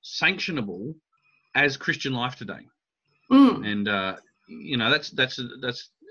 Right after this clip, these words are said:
Speaker 1: you know, it all sits in the same paddock. Where, where is this unity and diversity within the Christian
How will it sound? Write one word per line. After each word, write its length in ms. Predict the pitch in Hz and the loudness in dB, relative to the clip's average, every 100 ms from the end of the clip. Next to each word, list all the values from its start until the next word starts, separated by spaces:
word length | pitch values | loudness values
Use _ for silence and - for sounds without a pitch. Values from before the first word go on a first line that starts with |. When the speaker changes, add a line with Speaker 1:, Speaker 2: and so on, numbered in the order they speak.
| - | -10
Speaker 1:
you 100 | 156 | -4
know, 80 | 120 | 0
it 40 | |
all 180 | 165 180 | 2 2
sits 300 | - 247 - | 2 -4 -2
in 60 | 196 | -2
the 60 | |
same 280 | - 196 180 | 0 0 0
paddock. 340 | - 226 107 - | 0 0 0 -6
Where, 260 | - 175 - - - - | -10 -10 -10 -18 -10 0
where 220 | 185 202 | 6 6
is 140 | 185 | 4
this 260 | 190 160 - | 2 -2 -2
unity 680 | 160 180 170 156 156 143 _ | -2 0 0 0 -2 -4 _
and 160 | 139 139 | -2 -2
diversity 480 | 135 151 151 135 127 | 2 2 2 -2 -2
within 220 | 127 123 | -2 -2
the 60 | 120 | -4
Christian 480 | 139 131 113 113 | -6 -6 -6 -6